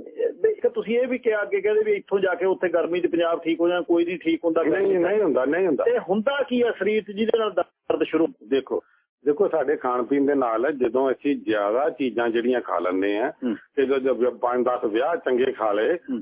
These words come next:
Speaker 2: ਉਹਨਾਂ ਦੇ ਵਿੱਚ ਆਦਮੀਆਂ ਨੇ ਦਾਰੂ ਚੰਗੀ ਪੀ ਲਈ,
Speaker 1: ਹੂੰ।
Speaker 2: ਮੀਟ ਖਾ ਲਿਆ, ਪਨੀਰ ਖਾ ਲਿਆ, ਲੇਡੀਜ਼ ਨੇ ਪਨੀਰ ਜ਼ਿਆਦਾ ਖਾ ਲਿਆ, ਪਕੌੜੇ ਖਾ ਲਏ,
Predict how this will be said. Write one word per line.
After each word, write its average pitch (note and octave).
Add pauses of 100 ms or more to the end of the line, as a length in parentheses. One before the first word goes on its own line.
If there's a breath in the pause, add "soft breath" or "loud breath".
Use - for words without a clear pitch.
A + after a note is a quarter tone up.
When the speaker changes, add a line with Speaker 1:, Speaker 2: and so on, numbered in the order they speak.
(100)
Speaker 2:
ਉਹਨਾਂ D#3+
ਦੇ D3
ਵਿੱਚ B2+ (260 soft breath)
ਆਦਮੀਆਂ C3+
ਨੇ C3+
ਦਾਰੂ B2
ਚੰਗੀ C#3
ਪੀ C#3
ਲਈ, C3
Speaker 1:
ਹੂੰ। B3 (180)
Speaker 2:
ਮੀਟ E3
ਖਾ C3
ਲਿਆ, C3+
ਪਨੀਰ D3
ਖਾ B2+
ਲਿਆ, B2+
ਲੇਡੀਜ਼ C#3
ਨੇ D3+
ਪਨੀਰ C#3+
ਜ਼ਿਆਦਾ C3+
ਖਾ B2
ਲਿਆ, C3
ਪਕੌੜੇ C3
ਖਾ A#2+
ਲਏ, C3